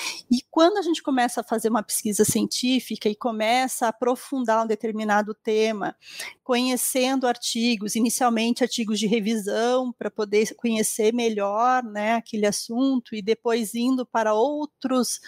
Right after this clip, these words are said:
eh, outras avaliações sobre o tema, né,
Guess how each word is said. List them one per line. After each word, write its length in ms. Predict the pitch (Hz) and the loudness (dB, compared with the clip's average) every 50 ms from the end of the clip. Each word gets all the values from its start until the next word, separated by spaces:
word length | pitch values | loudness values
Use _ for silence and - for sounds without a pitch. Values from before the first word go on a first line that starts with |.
| - - - - - - - _ 226 | -14 -14 -12 -12 -14 -14 -10 _ -2
eh, 160 | 214 214 - - | -2 0 2 4
outras 720 | 233 262 311 330 - _ _ _ - 277 269 262 254 240 | 4 4 4 2 -2 _ _ _ -2 0 0 2 2 2
avaliações 920 | 254 240 240 247 240 233 240 233 - - - - 220 226 254 269 269 - | 2 2 2 0 2 2 0 0 -2 -6 -6 -2 -2 0 0 0 0 -2
sobre 220 | - - 214 190 208 | -4 -6 0 2 2
o 40 | 208 | 2
tema, 600 | - - 202 202 233 254 254 240 202 202 208 202 | 0 -2 -2 0 0 2 0 0 0 0 0 0
né, 400 | 208 214 233 240 233 220 208 | -2 -2 0 0 0 0 0